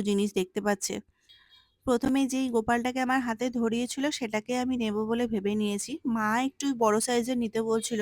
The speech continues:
কিন্তু মাকে বোঝানোর পর মা বুঝলো যে আমাদের যেহেতু ফ্লাইটটাই মেন রুট এখন, তো আমাদেরকে একটু ভেবেচিন্তে জিনিসপত্র নিতে হবে। দেখো কি সুন্দরটাই না লাগছে দেখতে। জানো তো, আমি যখন ক্লাস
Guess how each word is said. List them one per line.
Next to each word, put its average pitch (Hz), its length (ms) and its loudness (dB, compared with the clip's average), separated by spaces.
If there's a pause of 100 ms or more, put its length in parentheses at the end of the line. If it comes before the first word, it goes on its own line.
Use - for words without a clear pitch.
(140)
কিন্তু 233 240 -6
মাকে 214 340 0
বোঝানোর 214 460 0
পর 226 200 0
মা 220 180 0
বুঝলো 202 400 -2 (420)
যে 240 120 0
আমাদের 214 400 2
যেহেতু 233 380 0
ফ্লাইটটাই 220 580 -2
মেন 226 340 2
রুট 214 280 2
এখন, 214 280 -2 (360)
তো - 100 0
আমাদেরকে 208 480 0
একটু - 200 -6
ভেবেচিন্তে 220 600 2
জিনিসপত্র 208 600 0
নিতে 190 240 0
হবে। 170 260 -2 (920)
দেখো 262 280 0
কি - 200 -4
সুন্দরটাই 240 640 -2
না 254 140 -2
লাগছে 214 460 0
দেখতে। 208 380 -4 (1300)
জানো 233 280 0
তো, 294 100 -4
আমি 254 180 2
যখন 262 260 0
ক্লাস 269 240 0